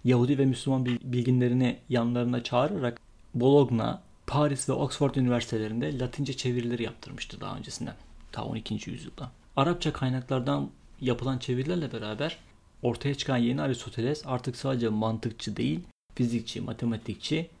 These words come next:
ve ahlakçı olarak da tanınır. Aristoteles felsefesinin Hristiyan dogmasına göre yorumlama çalışmaları gerçek Aristoteles felsefesini böylece ortaya çıkarır.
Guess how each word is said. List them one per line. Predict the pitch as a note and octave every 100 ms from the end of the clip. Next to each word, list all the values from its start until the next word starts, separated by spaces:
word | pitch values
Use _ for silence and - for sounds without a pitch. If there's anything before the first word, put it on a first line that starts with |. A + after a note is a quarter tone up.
| -
ve | C3 D#3 D3 - - -
ahlakçı | B2 A#2+ C3 B2 C#3+
olarak | C3 A#2+ G#2+
da | G#2+
tanınır. | A2 A#2+ D3+ D3+ - _ _ -
Aristoteles | C3+ C3 D#3 F#3 G3 -
felsefesinin | C3+ - C3 B2+ B2+ C#3 A#2+
Hristiyan | B2+ B2 D#3 D#3+ D3
dogmasına | C3 B2+ A#2+ C#3+ C#3+
göre | B2+ G#2+ - - -
yorumlama | B2+ A#2+ B2+ C3 D3+
çalışmaları | B2+ - - A#2 A#2+ D#3 F#3+ - - - -
gerçek | C3 B2 - F3
Aristoteles | D3 C3+ - B2 C3 A#2 -
felsefesini | A#2+ A#2 B2 A#2 B2+ D3+ F3
böylece | D#3+ C3 A#2+ E3
ortaya | C#3+ - A#2+
çıkarır. | A#2 - - -